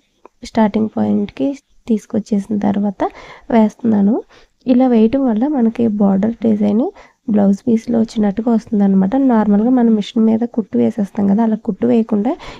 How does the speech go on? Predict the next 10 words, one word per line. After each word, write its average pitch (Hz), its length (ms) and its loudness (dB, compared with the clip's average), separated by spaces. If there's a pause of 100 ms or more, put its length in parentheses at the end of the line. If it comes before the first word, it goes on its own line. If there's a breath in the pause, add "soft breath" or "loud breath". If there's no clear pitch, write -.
ఇలా 214 160 2
డైరెక్ట్గా 202 560 2
ఎంబ్రాయిడరీ 208 480 2
మిషన్ 214 380 2
మీదే 196 300 2
మనం 233 260 0
ఒక 202 200 -10
అవుట్‌లైన్ 208 420 -4
ఇచ్చేసామంటే 202 800 -2 (720 loud breath)
శారీలోనే 214 720 2